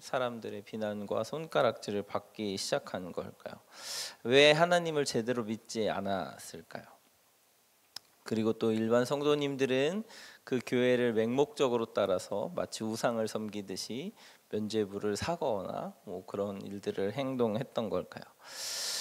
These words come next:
여러 가지 이유가 있었겠지만, 가장 대표적인 이유를 뽑자고 한다면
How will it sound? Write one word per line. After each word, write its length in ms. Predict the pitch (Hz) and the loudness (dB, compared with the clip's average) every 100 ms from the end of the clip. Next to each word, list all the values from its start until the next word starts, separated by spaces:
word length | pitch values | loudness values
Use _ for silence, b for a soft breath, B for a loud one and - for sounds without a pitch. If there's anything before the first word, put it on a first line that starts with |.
| B B - | B B 12
여러 240 | 131 151 | 12 12
가지 360 | 185 220 214 180 | 12 10 8 4
이유가 440 | 156 165 165 165 | 6 6 12 12
있었겠지만, 960 | 147 127 170 - 151 - 131 139 127 110 | 12 8 2 4 0 0 6 8 6 4
가장 460 | - 135 165 220 208 | 0 4 6 6 4
대표적인 800 | 147 - 208 202 190 170 170 | 0 2 0 4 4 4 2
이유를 640 | 143 139 147 151 147 147 147 | 4 6 8 8 8 6 6
뽑자고 480 | 151 - 156 143 | 0 8 10 10
한다면 800 | 151 165 165 143 131 123 151 220 | 8 10 8 10 10 10 8 4